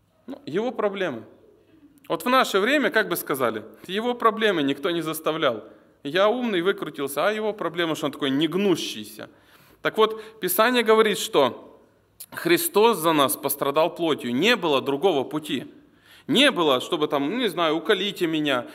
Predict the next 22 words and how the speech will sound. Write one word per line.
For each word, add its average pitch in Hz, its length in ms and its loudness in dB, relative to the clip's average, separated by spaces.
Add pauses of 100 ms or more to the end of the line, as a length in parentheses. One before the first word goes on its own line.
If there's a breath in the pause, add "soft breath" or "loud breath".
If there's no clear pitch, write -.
(200 loud breath)
прибейте 220 480 -2
руки, 214 300 0
потом 180 260 -4
сразу 180 320 0
заберите 170 520 -4
этот 151 200 -4
гвоздь. 135 380 -2 (380 loud breath)
Дайте 226 340 2
мне 214 300 2
надрезать, 190 600 0
и - 40 -10
я 180 100 2
пролью 180 460 0
кровь, 190 420 2
где 196 100 -2
вам 175 200 0
там 175 180 -4
надо". 131 240 -2
Нет, - 600 -2
только 214 580 2 (180)
через 165 320 0
Голгофу. 151 560 -2